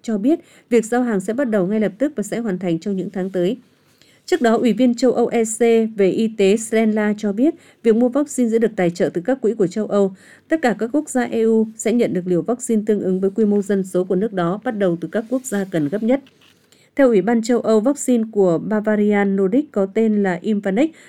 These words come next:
đã được cơ quan dược phẩm châu Âu phê duyệt để phòng chống bệnh đậu mùa. Tuy nhiên, theo E C, vaccine đậu mùa cũng bảo vệ mọi người chống lại bệnh đậu mùa khỉ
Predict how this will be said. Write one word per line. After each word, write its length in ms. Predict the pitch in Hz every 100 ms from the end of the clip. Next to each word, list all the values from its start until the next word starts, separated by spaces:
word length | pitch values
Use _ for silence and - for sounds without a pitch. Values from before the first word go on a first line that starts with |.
| -
đã 120 | 220
được 160 | 226 220
cơ 140 | 226 220
quan 180 | 214 202
dược 200 | 190 185
phẩm 160 | 165
châu 180 | 170 214
Âu 200 | - 190
phê 140 | 196 185
duyệt 200 | 185 165
để 80 |
phòng 220 | 160 165 160
chống 240 | 180 170
bệnh 160 | 202 160
đậu 120 | 170
mùa. 280 | 170 180 170 170 _ - _
Tuy 120 | 277 269
nhiên, 160 | 269
theo 160 | 269 262
E 160 | 247 240
C, 400 | - 240 233 220
vaccine 340 | 269 - 233
đậu 120 | 180
mùa 220 | 180 175
cũng 260 | 170 - 214
bảo 120 | 208
vệ 140 | 170 165
mọi 180 | 185
người 160 | 170 170
chống 180 | 165 175
lại 100 | 208
bệnh 200 | 185 165
đậu 120 | 147
mùa 180 | 175 170
khỉ 320 | 170 185 143